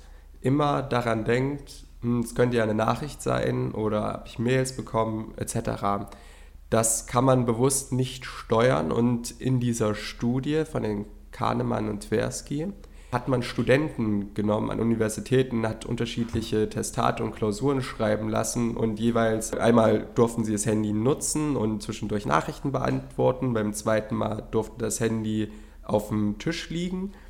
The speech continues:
beim dritten Mal mit im Raum, aber in der Tasche und beim vierten Mal außerhalb des Raumes. Und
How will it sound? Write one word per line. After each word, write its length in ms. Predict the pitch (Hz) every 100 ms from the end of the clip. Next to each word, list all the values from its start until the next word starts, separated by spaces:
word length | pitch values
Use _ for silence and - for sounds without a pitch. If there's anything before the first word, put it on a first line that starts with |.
| - -
beim 180 | 113
dritten 320 | 117 147 139 135
Mal 680 | 120 120 117 113 - - - - - -
mit 180 | 131 110
im 160 | 110
Raum, 400 | 104 113 135 165
aber 240 | 110 113 113
in 60 |
der 140 | 110 110
Tasche 360 | 143 160 -
und 120 | 135
beim 120 | 120 117
vierten 320 | 143 131 123
Mal 380 | 120 120 120 -
außerhalb 520 | 117 117 104 101 101
des 280 | 104 - -
Raumes. 420 | 110 104 104 -
Und 440 | 113 110 107 -